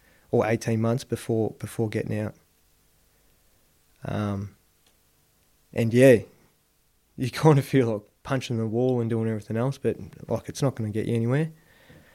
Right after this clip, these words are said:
Um, and it didn't really hit me until, or soak in for about th-,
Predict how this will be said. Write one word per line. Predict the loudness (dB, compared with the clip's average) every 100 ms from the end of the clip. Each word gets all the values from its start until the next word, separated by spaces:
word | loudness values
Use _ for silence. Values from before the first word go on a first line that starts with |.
| _ _ _ _
Um, | -6 -4 -4 -6
and | 0 0 0 -4 -6
it | -2
didn't | 2 4
really | 4 2
hit | 0 0
me | 0
until, | -2 0 0 0 -6 _ _ _ _ _ _ _ _ _ _
or | -6
soak | -4 0 2 2
in | 2 0
for | -2 -2
about | 0 -2
th-, | -6 -18 -20